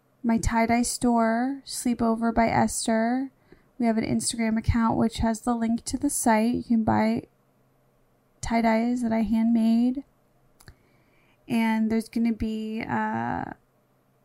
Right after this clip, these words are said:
think I'll be hopefully adding inventory to it once a week or throughout the week. So if you think, if you see that everything is sold out, I'll be adding more.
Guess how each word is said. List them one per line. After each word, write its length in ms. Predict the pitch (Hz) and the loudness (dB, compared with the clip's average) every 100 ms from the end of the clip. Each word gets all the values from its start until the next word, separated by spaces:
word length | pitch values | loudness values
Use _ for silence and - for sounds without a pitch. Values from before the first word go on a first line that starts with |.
| _ _ _ _ _ _ _ _ _ 240 - | _ _ _ _ _ _ _ _ _ -6 -2
think 280 | - 285 285 | 0 0 0
I'll 120 | 269 | -2
be 600 | 240 247 233 226 233 - - _ _ _ _ _ _ _ _ - | -2 -4 -2 -4 -4 -6 -10 _ _ _ _ _ _ _ _ -18
hopefully 500 | - 247 - 240 233 | -8 -6 -2 -2 0
adding 320 | 226 220 226 247 | 2 4 4 2
inventory 640 | 220 214 220 - 233 226 | 2 2 0 0 0 0
to 280 | - - 233 | -4 -4 -2
it 220 | - - | -2 -2
once 280 | 226 220 - | -4 -4 -4
a 80 | 226 | -4
week 580 | 220 226 240 - - - - | -4 -4 -6 -8 -16 -12 -2
or 240 | 233 233 | 0 0
throughout 380 | - 226 233 - | -2 0 0 0
the 80 | 240 | 0
week. 440 | 226 220 233 - | 2 -2 -6 -10
So 460 | - 233 220 220 - | -2 2 4 2 0
if 160 | 220 233 | -4 -6
you 80 | |
think, 280 | - 233 247 - - - - | -4 -4 -6 -12 -20 -14 -6
if 140 | 240 | -4
you 180 | 254 254 | 0 2
see 260 | - 269 247 | 2 0 2
that 100 | 233 | 2
everything 480 | 220 226 233 240 233 | 4 4 4 4 4
is 120 | 226 | 4
sold 300 | - 226 220 | 2 4 4
out, 320 | 214 214 214 | 4 4 4
I'll 160 | - 214 | 4 4
be 180 | 208 233 | 2 0
adding 360 | - 208 214 214 | 2 2 4 4
more. 500 | 214 214 226 254 | 4 4 4 2